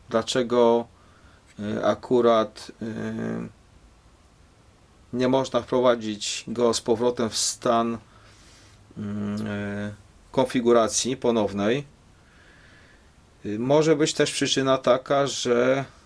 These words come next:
ten E S P jest uszkodzony, chociaż tak nie do końca, bo między pięcioma voltami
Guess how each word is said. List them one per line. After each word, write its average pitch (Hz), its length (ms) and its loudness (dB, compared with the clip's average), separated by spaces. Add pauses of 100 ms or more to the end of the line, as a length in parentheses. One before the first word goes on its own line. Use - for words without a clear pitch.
(280)
ten 120 200 0
E 117 200 2
S 120 120 0
P 139 220 2
jest 120 160 -2
uszkodzony, 104 600 -2
chociaż - 760 0 (1600)
tak 139 220 2
nie 147 120 2
do 139 120 2
końca, 135 440 0
bo 98 140 -4
między 127 560 -2 (120)
pięcioma 135 540 0
voltami 113 680 0